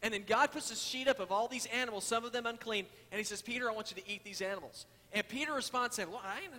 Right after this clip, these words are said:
I've never done this. God, I don't wanna do this. If I do this, I mean, I, it'll make me, it'll make me unclean." And, and God's letting him know, "All that I make is good."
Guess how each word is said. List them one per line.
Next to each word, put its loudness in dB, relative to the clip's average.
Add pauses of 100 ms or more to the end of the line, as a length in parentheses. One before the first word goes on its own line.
(100)
I've -10
never -2
done 0
this. -2 (720)
God, 10
I 6
don't 6
wanna -2
do 4
this. 0
If 0
I 8
do 0
this, 4
I 6
mean, 2
I, 0 (280)
it'll 4
make 2
me, 0 (280)
it'll 0
make 4
me -2
unclean." 2 (260)
And, -4
and -4 (240)
God's 2
letting 0
him 0
know, 0 (560)
"All 8
that 0
I 4
make -2 (1200)
is -14
good." -14